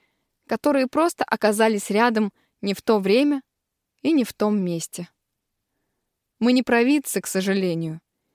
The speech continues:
и не можем предсказать, когда несчастье настигнет нас. Я делаю паузу, набираясь мужества. Мы не знаем,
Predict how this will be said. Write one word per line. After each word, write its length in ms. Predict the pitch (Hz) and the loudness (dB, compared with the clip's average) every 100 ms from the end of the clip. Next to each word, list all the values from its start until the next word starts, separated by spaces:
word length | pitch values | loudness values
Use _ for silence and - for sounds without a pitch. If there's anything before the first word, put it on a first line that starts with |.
| _ - | _ -2
и 80 | 226 | 0
не 100 | 240 | 4
можем 300 | 294 277 214 | 2 2 0
предсказать, 640 | 202 - 202 196 190 - _ _ _ _ | -2 -2 -2 0 -2 -2 _ _ _ _
когда 340 | - 208 208 214 | -4 0 0 2
несчастье 560 | 202 - 202 196 208 | 0 0 -2 0 -2
настигнет 600 | 202 214 - 208 175 170 | -2 -2 -4 -4 -4 -6
нас. 320 | 175 165 - _ _ _ _ _ _ _ _ _ _ _ _ _ _ _ _ _ _ - | -8 -8 -12 _ _ _ _ _ _ _ _ _ _ _ _ _ _ _ _ _ _ -6
Я 200 | 190 180 | -2 0
делаю 360 | 185 175 175 | 0 0 -2
паузу, 560 | 165 208 240 226 180 160 _ _ _ _ _ _ _ _ _ | -2 -2 0 -2 -4 -10 _ _ _ _ _ _ _ _ _
набираясь 520 | 196 190 190 185 180 214 | -6 -2 0 0 -2 0
мужества. 600 | 220 175 160 - 175 180 _ _ _ _ _ _ _ _ _ _ _ _ _ _ _ _ | 0 -2 -8 -10 -16 -20 _ _ _ _ _ _ _ _ _ _ _ _ _ _ _ _
Мы 160 | 220 277 | 2 4
не 140 | 311 | 4
знаем, 480 | 277 302 349 254 190 | 4 2 2 2 0